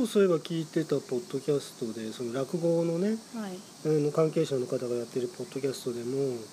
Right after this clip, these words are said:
Speaker 1: うんと、まあ、こういう状況になって、
Speaker 2: はい。
Speaker 1: 寄席にも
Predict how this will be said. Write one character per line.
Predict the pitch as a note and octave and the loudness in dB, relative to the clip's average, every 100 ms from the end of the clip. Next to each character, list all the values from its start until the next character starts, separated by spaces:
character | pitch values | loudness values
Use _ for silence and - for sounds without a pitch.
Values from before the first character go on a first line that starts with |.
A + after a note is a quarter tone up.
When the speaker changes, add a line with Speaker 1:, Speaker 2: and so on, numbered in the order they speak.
| - - - - - - | -16 -14 -14 -14 -14 -4
Speaker 1:
う | D#3 | -4
ん | |
と、 | D3+ D#3 | 0 2
ま | D#3+ F3+ | 4 4
あ、 | D3+ B2 A#2 - - - - | 2 -2 -8 -14 -18 -10 0
こ | D#3 | 4
う | |
い | D3+ D3+ D3 C#3+ | 4 4 2 0
う | |
状 | C3+ C#3+ | 0 0
況 | C3 D3 | 2 2
に | C#3+ | 2
な | D3 | 2
っ | |
て、 | C#3+ - C#3 C3+ A#2 | -2 -4 0 0 0
Speaker 2:
は | A3 G3 F#3+ | -4 -6 -2
い。 | |
Speaker 1:
寄 | C#3+ | 0
席 | C3 D3 C#3+ C#3 C3 - - - - | 4 4 4 2 -4 -10 -14 -12 -2
に | D#3 | 0
も | C3 | 0